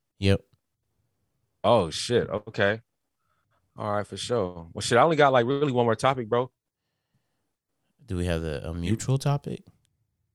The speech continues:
Speaker 2: Do we have a mutual topic?
Speaker 1: Is it a I'm loving it?
Speaker 2: Oh, let's save that to the next pod.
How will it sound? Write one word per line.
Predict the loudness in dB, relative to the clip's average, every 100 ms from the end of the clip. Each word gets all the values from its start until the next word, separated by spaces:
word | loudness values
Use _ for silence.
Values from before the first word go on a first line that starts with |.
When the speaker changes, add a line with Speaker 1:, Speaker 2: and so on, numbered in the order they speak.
| _ _ _ _ _ 0
Speaker 2:
Do |
we | 4
have | 4
a | 4
mutual | 2 0
topic? | 2 2 0 -10 -10
Speaker 1:
Is | -6 -4
it | -4
a | -4
I'm | -4 -4
loving | -4 -4 -4
it? | -6 -8 _ _ _ _ _ _ _ _ _ _ _ _ _ _ _ _ _ _ _ _ _
Speaker 2:
Oh, | 0 4 6 8 8 6 4 2 0 -4 -10 -14 _ _ 0
let's | 2 4
save | 4 4 4
that | 4 2
to | -2
the |
next | -2 -2 -4
pod. | -8 -8